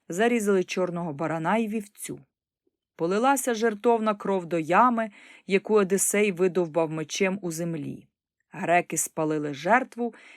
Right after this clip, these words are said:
й попросили милості в похмурого Аїда та його могутньої дружини Персефони, а потім сіли чекати. Нарешті прилетіла душа провісника Тересія та напилася жертовної крові з ями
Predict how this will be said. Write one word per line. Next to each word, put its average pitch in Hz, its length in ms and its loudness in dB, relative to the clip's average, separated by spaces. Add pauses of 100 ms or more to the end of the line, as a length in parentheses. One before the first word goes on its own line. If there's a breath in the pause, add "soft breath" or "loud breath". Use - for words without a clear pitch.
(120)
й - 100 -20
попросили 196 760 -2
милості 185 680 -4
в - 60 -12 (140)
похмурого 196 960 -4
Аїда 151 720 -6 (360 loud breath)
та 220 100 -4
його 185 260 0
могутньої 170 480 -6
дружини 160 480 -2
Персефони, 175 880 -6 (400 loud breath)
а 170 120 -2
потім 330 420 0
сіли 226 440 -2
чекати. - 640 -14 (680)
Нарешті 262 520 2
прилетіла 190 540 0
душа 165 400 -2
провісника 185 680 -4
Тересія 175 840 -4 (360 loud breath)
та 180 140 0
напилася 185 600 0
жертовної 214 640 0
крові 160 380 -4
з 147 140 -8
ями 143 440 -8